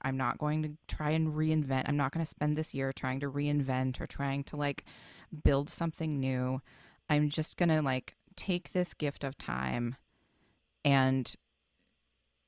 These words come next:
this, you know, sort of this income that I have and, and be okay." Like, just, and because it'll be a waste, like, what I don't wanna do is look back on this year and think, like, "Oh, I could have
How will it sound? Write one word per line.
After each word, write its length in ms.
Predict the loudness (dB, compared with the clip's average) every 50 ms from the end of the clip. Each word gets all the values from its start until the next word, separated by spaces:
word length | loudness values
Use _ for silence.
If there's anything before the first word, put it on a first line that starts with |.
| _ _ _ _ _ _ _
this, 400 | 0 2 2 2 2 0 -4 -6 -8 _
you 120 | 0 2
know, 120 | 2 2 2
sort 220 | 2 0 -2 -2
of 180 | -2 -4 -6 -14 _ _ _ _ _ -18 -18 -18 -14 -16 -16 -12 _
this 240 | -2 -2 -2 -2 2
income 360 | 2 2 2 2 2 0 0
that 100 | 0 0
I 80 | 0 0
have 300 | 0 -2 -2 -2 -2 -2 0
and, 200 | 0 0 -2 -2 -2
and 200 | -2 -2 -2 -2 -6 _ _ -2
be 180 | 0 2 2
okay." 480 | 2 2 0 -4 -4 -4 -4 -4 -6 -4 -2
Like, 220 | -2 -2 -2 -4 -12 _ 0
just, 340 | 2 2 2 2 -2 -8 -12 -12 -20 -20 -20 -20 _ _ _ 2
and 200 | 4 4 4 2 -2 -2 0
because 360 | 0 0 2 2 2 4 4
it'll 180 | 2 2 0
be 160 | 0 0 0 0
a 80 | 0
waste, 640 | -2 -2 -2 -2 -2 -2 -2 -4 -6 -8 -8 -10 -10 -12 _ _ _ _ _ -20 -20 -4 -2
like, 140 | -2 0 2
what 120 | 4 4
I 80 | 4 4
don't 280 | 4 6 6 6 6
wanna 180 | 6 4 2 2
do 300 | 2 0 0 0 0 -2
is 140 | -4 -6 -4
look 240 | -2 -2 -2 -2 _
back 260 | -2 -2 -2 0 -2
on 120 | -4 -4 -4
this 200 | -4 -6 -8 -8
year 400 | -8 -6 -6 -4 -4 -6 -6 -4
and 140 | -4 -4 -2
think, 220 | -2 -2 -2 -2 -4 -4
like, 300 | -2 -2 -2 -2 -6 -12 -20 _ _ 0
"Oh, 140 | 4 4 4
I 120 | 4 2
could 240 | 0 0 0 0 2
have 240 | 2 2 0 -2